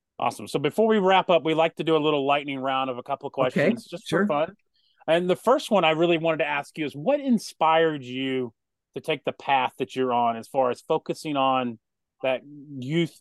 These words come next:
Speaker 1: that youthful age for all these
Speaker 2: Yeah.
Speaker 1: years and really
Speaker 2: Yeah.
Speaker 1: You've devoted your life to the studying this.
Speaker 2: Yeah, I have. Well, I started as a teacher and a youth worker way back a long time ago. Actually, believe it or not, nineteen seventy-nine.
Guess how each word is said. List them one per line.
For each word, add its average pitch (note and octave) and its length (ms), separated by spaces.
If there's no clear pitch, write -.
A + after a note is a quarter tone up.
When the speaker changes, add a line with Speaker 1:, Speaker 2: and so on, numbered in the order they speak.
Speaker 1:
that C#3 160
youthful C#3 520
age A#2+ 520
for C#3+ 160
all C#3 160
these C3 240
Speaker 2:
Yeah. B2 80
Speaker 1:
years G#2 300
and A#2 240
really D3 220
Speaker 2:
Yeah. G2 140
Speaker 1:
You've D#3 160
devoted F3 380
your C3 120
life B2+ 300
to C3+ 100
the A2+ 120
studying A#2 540
this. E2+ 400
Speaker 2:
Yeah, A#2 320
I A#2+ 100
have. G#2+ 340
Well, A2+ 180
I C3 80
started D3 440
as B2+ 100
a A#2 80
teacher G#2+ 640
and A#2+ 160
a A2+ 40
youth C3 280
worker G#2+ 320
way B2 360
back A2 400
a A2 40
long A2+ 200
time A2+ 180
ago. G#2+ 140
Actually, C3+ 320
believe C#3+ 240
it - 20
or D3 60
not, B2+ 240
nineteen B2 360
seventy-nine. A2+ 600